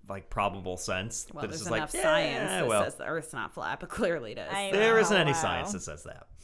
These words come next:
Speaker 1: The Earth is totally flat.
Speaker 3: A hundred
Speaker 2: Yeah.
Speaker 3: percent.
Speaker 1: All a conspiracy.
Speaker 3: Yeah.
Speaker 2: Yeah.
Speaker 1: Prove me wrong.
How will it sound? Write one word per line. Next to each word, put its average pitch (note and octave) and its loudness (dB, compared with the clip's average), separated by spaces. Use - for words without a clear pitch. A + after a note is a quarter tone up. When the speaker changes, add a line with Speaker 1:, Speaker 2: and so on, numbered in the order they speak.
Speaker 1:
The C#3+ -2
Earth A#2+ 0
is G2 -10
totally - -10
flat. - -18
Speaker 3:
A F#3+ -8
hundred E3+ -6
Speaker 2:
Yeah. B3+ -2
Speaker 3:
percent. - -2
Speaker 1:
All G2+ 2
a G3 -4
conspiracy. - -14
Speaker 3:
Yeah. - -12
Speaker 2:
Yeah. - -20
Speaker 1:
Prove A2+ -4
me F#2+ -8
wrong. - -12